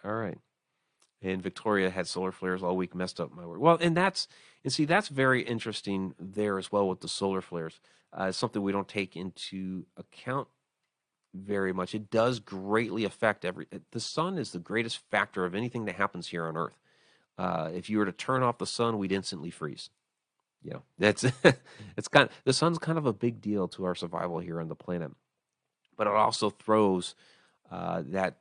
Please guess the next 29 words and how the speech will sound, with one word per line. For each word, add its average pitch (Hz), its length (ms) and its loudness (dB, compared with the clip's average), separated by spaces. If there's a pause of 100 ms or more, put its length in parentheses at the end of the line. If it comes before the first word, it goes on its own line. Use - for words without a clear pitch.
(160)
that 92 200 -4
solar 95 400 2
wind 117 480 -2 (100)
at 90 260 0
us, 82 300 -8
which 110 540 -2 (720)
for 107 140 0
the 101 100 0
most 117 560 -2
part, 90 360 2 (720)
the, 95 680 -4
uh, 87 460 -2
you 85 140 -16
know, 82 160 -12 (880)
the 92 240 -4
magnetism 95 840 -2
of 87 100 -6
the 87 140 -8 (100)
Earth 117 340 0
protects - 480 -4
us 101 80 -6
from 87 220 -4
that. 85 140 -6 (160)
But, 123 260 4 (600)
you 85 100 -12
know, 85 60 -6
you 82 160 -10
see 92 320 -6
the, 76 360 -14